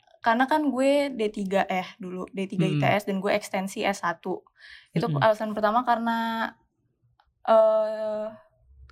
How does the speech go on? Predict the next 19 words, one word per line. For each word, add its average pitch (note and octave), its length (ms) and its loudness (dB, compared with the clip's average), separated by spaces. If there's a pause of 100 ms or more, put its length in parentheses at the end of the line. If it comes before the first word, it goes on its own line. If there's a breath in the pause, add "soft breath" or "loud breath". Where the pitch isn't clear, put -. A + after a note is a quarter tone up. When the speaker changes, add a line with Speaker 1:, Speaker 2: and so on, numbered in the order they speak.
Speaker 1:
karena A3 300 2
waktu C4 200 0
itu C4+ 320 -2
S G#3+ 160 2
satu G#3+ 440 -2
itu G#3 220 -8
nggak B3 220 0
buka F#3 360 0
di, F3+ 360 -10 (480)
di, F3+ 280 -8 (360)
di G3 160 -10
Indonesia, F#3+ 560 2 (120)
nggak G3 120 0
ada F#3 80 -2
yang F#3 160 -6
buka F#3 320 -2 (560 soft breath)
buat E3+ 160 0
Speaker 2:
Mm-mm. C#3 80 -2
Speaker 1:
ekstensi. F3 560 -10